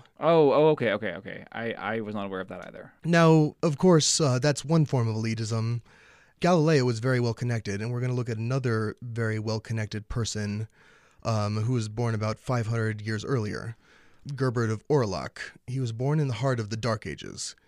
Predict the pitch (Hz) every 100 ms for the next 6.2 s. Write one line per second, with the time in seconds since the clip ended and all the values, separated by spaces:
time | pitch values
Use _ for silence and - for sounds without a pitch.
0 | _ _ _ 143 131 117 - 180 131 110
1 | 95 107 110 131 117 113 107 110 117 110
2 | - - - 120 64 50 117 _ _ _
3 | _ _ 131 135 123 - 160 110 90 117
4 | 120 123 123 - - 135 120 127 131 113
5 | 104 - 123 113 104 113 120 101 71 120
6 | -